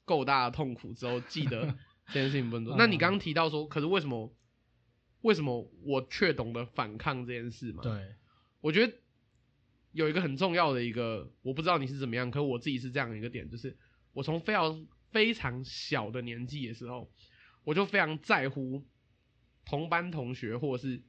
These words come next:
Speaker 1: 身边的朋友跟我讨论的事情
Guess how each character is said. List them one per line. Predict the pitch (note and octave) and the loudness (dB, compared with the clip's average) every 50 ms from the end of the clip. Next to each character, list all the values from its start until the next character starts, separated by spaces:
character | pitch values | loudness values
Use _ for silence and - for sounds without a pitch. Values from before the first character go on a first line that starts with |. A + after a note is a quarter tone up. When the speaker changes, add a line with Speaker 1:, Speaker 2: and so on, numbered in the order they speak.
| _ _ _ _ _ | _ _ _ _ _
Speaker 1:
身 | - - - F#3 E3+ F3 | -18 -2 0 0 0 2
边 | D3+ F3+ F3 F3 | 0 0 0 2
的 | E3 C#3+ B2 A#2 - _ _ | 0 0 0 -2 -8 _ _
朋 | - - C3+ A#2+ A#2+ C3 | -6 -4 -4 -2 -2 0
友 | C#3+ C#3 G#2+ - - - _ _ _ _ _ _ _ _ _ _ _ _ _ _ _ _ _ _ _ _ _ _ _ _ _ _ _ _ _ | 0 0 0 -2 -6 -14 _ _ _ _ _ _ _ _ _ _ _ _ _ _ _ _ _ _ _ _ _ _ _ _ _ _ _ _ _
跟 | E3 D#3 D#3 D#3 | 0 2 2 2
我 | C#3+ B2+ B2+ | 0 0 -2
讨 | - - A#2 G#2+ | -2 -2 -2 -2
论 | B2 C3 B2 | -2 -2 -2
的 | G#2+ A2+ | -4 -6
事 | A2+ - C#3 A#2+ | -6 -6 -6 -6
情 | A#2 - A#2+ - G#2+ | -6 -8 -12 -14 -16